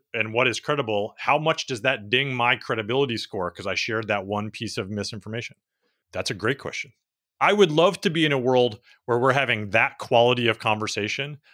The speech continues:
about how to understand your credibility and being that clear-eyed and open about the sources of information,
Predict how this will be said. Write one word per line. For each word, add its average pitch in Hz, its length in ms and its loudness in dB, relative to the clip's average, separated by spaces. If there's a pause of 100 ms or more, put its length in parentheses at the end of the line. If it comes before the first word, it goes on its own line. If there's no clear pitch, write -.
about 117 240 2
how 151 180 2
to 180 140 4
understand 123 560 -2
your 110 160 0
credibility 110 680 -2
and 110 180 -2
being 117 260 0
that 104 220 2
clear-eyed 120 480 2
and 101 120 0
open 143 460 -2 (260)
about 104 220 2
the 104 80 -6
sources 131 400 -2
of 117 100 -6
information, 104 800 -2